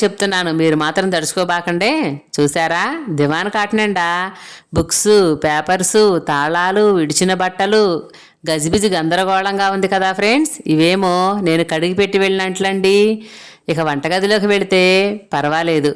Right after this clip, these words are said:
వంటగది మాత్రం బాగానే ఉంది. ఎందుకంటారేమో, ఎందుకంటే ఆయన వంట చేయలేదు కాబట్టి. ఈ మూడు రోజులు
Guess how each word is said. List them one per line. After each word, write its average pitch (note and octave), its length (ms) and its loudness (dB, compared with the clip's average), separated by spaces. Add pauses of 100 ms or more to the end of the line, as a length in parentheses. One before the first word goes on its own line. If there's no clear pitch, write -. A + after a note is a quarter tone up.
వంటగది D#3 460 -2
మాత్రం F#3+ 360 -2
బాగానే F3+ 480 -2
ఉంది. D#3+ 460 -2
ఎందుకంటారేమో, F#3 1040 -2
ఎందుకంటే F3+ 840 0
ఆయన D#3+ 260 -4
వంట D#3 240 -4
చేయలేదు F3+ 460 0
కాబట్టి. D3 540 -2 (480)
ఈ G3 140 2
మూడు F#3+ 320 2
రోజులు G3+ 680 2